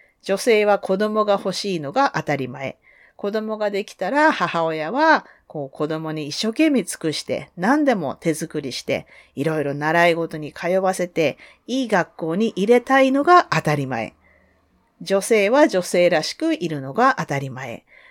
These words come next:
家族と仲がいいのが当たり前。親を好きなのが当たり前。これね、全部ね、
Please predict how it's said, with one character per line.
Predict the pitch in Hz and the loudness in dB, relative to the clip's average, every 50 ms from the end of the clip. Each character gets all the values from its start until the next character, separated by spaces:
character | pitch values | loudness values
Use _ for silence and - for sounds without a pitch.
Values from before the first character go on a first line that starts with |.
| _ _ _ | _ _ _
家 | - 226 202 | -4 -2 -2
族 | 185 170 165 - - - | -2 -4 -8 -10 -14 -6
と | - 330 339 330 - - | 0 2 4 4 2 2
仲 | 196 208 214 214 214 180 | -2 -4 -2 0 -2 0
が | 175 170 151 | 0 0 -2
い | - 269 277 269 | -2 -2 -4 -2
い | 262 | -4
の | 254 254 | -4 -2
が | 277 339 359 - | 0 0 0 0
当 | - 151 | -2 -8
た | - 143 135 | -10 -8 -8
り | 135 135 | -8 -8
前。 | 131 135 131 127 135 - - _ _ _ _ _ | -10 -10 -8 -8 -8 -8 -10 _ _ _ _ _
親 | - 175 202 247 254 254 226 | 0 2 4 6 6 6 4
を | 214 | 4
好 | 233 - - - - | 2 0 -2 -6 -6
き | - 302 285 | -4 -4 -2
な | 285 277 | -2 -2
の | 269 269 247 | -2 -2 0
が | 254 311 349 330 - | 0 0 0 0 -2
当 | - 156 | -6 -8
た | - 135 139 | -6 -6 -8
り | 143 131 | -8 -8
前。 | 127 135 113 - - _ _ _ _ _ _ _ | -8 -6 -6 -6 -8 _ _ _ _ _ _ _
こ | - - 180 | 0 2 2
れ | 160 160 | 2 2
ね、 | 151 139 | 0 -4
全 | 151 - 254 339 403 392 | 0 4 4 4 4 2
部 | 320 220 | 0 0
ね、 | 180 160 | 0 -2